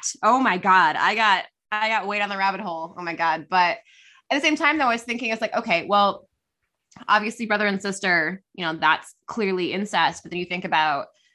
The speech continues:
all of the, you know, your, the European monarchy, right? So what is incest today? According to the O E D, the Oxford English Dictionary, incest is defined as sexual relations between people classed as being too closely related to marry each other.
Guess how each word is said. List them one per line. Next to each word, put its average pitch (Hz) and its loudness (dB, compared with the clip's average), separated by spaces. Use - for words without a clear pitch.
all 190 6
of 175 -2
the, 185 -2
you 185 0
know, 180 0
your, 180 0
the 185 -2
European 175 -2
monarchy, 202 -2
right? 202 -6
So 226 -8
what 220 0
is 208 -2
incest 190 -4
today? 202 0
According 208 -4
to 196 -14
the 208 -6
O 196 -4
E 226 -4
D, 208 -6
the 196 -4
Oxford - 0
English 180 -6
Dictionary, 165 -6
incest 202 -6
is 196 -6
defined 196 -2
as 160 2
sexual 226 -6
relations 208 -6
between 190 -8
people 190 -6
classed 202 -2
as 170 -8
being 170 -4
too 320 -6
closely 240 -8
related 175 -4
to 220 -6
marry 208 -2
each 151 -8
other. - -8